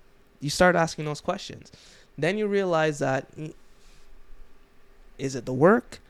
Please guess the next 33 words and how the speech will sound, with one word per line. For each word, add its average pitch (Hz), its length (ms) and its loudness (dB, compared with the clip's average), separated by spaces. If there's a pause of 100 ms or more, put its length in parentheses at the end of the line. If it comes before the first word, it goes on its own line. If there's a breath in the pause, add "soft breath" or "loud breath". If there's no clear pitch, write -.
(260 soft breath)
Is 120 200 -2
it 117 100 0
the, 117 100 -2 (260)
the 135 80 -2
culture 165 480 4
in 156 80 2
which 156 220 -2
they're 147 140 2
working? 151 500 -2 (420 soft breath)
Is 139 180 4
it 131 100 2
the 131 80 2
value 135 560 6
that 135 200 0
they 131 120 -2
feel 135 220 -4
like 127 160 -2
they're 123 140 -8
contributing 131 640 -4
to - 100 -10
the 127 80 -6
organization? 131 760 -4
And 170 120 0
it's 180 160 -4
usually 190 520 -2
some 175 360 0
shape 156 320 -2
or 143 100 0
combination 127 640 -6
of 123 100 -6
all 131 300 0
those 120 340 -8
things. - 460 -4